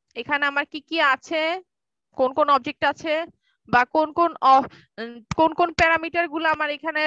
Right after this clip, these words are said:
কনসিডারেশনে আসবে বা আসবে না, শুরু থেকে শেষ পর্যন্ত total জায়গাটার মধ্যে আমার ফিল্ডে যেয়ে আমি দেখলাম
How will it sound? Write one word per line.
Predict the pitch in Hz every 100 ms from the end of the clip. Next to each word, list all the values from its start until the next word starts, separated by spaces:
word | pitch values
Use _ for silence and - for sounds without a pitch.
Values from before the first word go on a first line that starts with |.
| 302
কনসিডারেশনে | 294 294 311 294 302 330 285 254
আসবে | - 285 285 262
বা | 247
আসবে | 240 254 254
না, | 330 - _ _ -
শুরু | 359 392 392
থেকে | 381 392 415 - _ _ -
শেষ | 370 349 359
পর্যন্ত | 349 330 392 349
total | 339 349 349 262 254
জায়গাটার | 240 247 269 302 277
মধ্যে | 269 269 269
আমার | 247 262
ফিল্ডে | 285 277 277 311 262
যেয়ে | 294 285
আমি | 254 220 247
দেখলাম | - 277